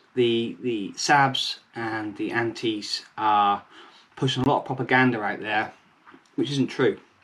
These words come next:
And it's, it's not a good subject. This is an absolute minefield. I thought about this episode in November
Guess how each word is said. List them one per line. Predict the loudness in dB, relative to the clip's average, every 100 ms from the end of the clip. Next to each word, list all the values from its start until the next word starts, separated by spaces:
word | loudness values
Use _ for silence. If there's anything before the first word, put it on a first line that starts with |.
| _ _ _ _ _ _ _ _ -20 -4
And | 2 2 2 -4 -14 -20 -20 -20 -20 -20 -20 -20 -20 _ _ _ _ _ _ _ _ _
it's, | 4 4 4 0 0 -2 _ _ _ _ _ _ _ _ _ _ _ _ _ _ _ _ _ _ -8 -2
it's | 0 2
not | 4 6 4 0 -8 -12 _ -6
a |
good | 0 2
subject. | 2 0 0 -2 -2 -6 -8 -6
This | -8
is | -6 -2
an |
absolute | 2 2 0 -2 0
minefield. | 4 4 2 2 2 2
I | 2
thought | 0 2 2
about | 2 -4 -2
this | -2 -2 -4 -6 -6
episode | -8 -6 -6 -4 -4
in | -6 -8
November | -6 2 4 6 4 2